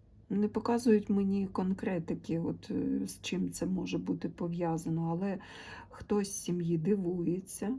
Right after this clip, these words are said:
Ну, тут і чоловік, і жінка дивуються. А жінка, я так розумію, що дружина його,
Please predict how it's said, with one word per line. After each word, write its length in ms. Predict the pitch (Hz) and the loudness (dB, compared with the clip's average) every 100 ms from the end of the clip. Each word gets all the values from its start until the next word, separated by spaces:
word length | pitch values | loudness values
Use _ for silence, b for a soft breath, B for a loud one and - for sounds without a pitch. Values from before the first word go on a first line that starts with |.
| - - - - | -6 -20 -14 -2
Ну, 120 | 208 | -2
тут 240 | - 170 | -2 -4
і 80 | 170 | -4
чоловік, 640 | 165 170 180 185 226 247 - | -4 -2 -2 0 2 2 0
і 80 | |
жінка 500 | 160 - 196 214 214 | -2 0 2 2 0
дивуються. 840 | 175 202 185 196 180 180 - - 214 B B B B B - | -2 -2 0 -2 -2 -4 -6 -8 -8 B B B B B -8
А 560 | 180 180 180 185 180 - 196 - | -4 -2 -2 -2 0 0 0 -2
жінка, 600 | 170 202 220 214 - 190 | -4 4 8 8 6 0
я 240 | 185 185 185 | -2 -4 -4
так 220 | 170 - | -6 -4
розумію, 800 | 180 170 185 185 190 180 165 175 | -4 -2 0 2 2 2 0 -2
що 280 | - - 170 | -6 -4 -2
дружина 680 | 170 180 190 190 185 165 156 | 0 0 0 0 0 0 0
його, 360 | - 170 196 | 0 -2 -2